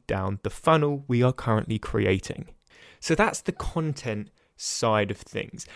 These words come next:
That's how you can create the content to get people down your sales funnel.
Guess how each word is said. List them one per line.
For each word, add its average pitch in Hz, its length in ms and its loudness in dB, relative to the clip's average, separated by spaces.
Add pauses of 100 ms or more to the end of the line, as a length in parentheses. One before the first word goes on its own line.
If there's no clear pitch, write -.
(140)
That's 156 220 2
how 190 160 0
you 185 180 0
can 165 180 -10
create 135 360 -2
the 120 80 -6
content 110 480 -4
to - 80 -12
get - 220 -8
people 104 220 -8
down 95 240 -2
your 98 80 -8
sales 104 340 -2
funnel. - 300 -12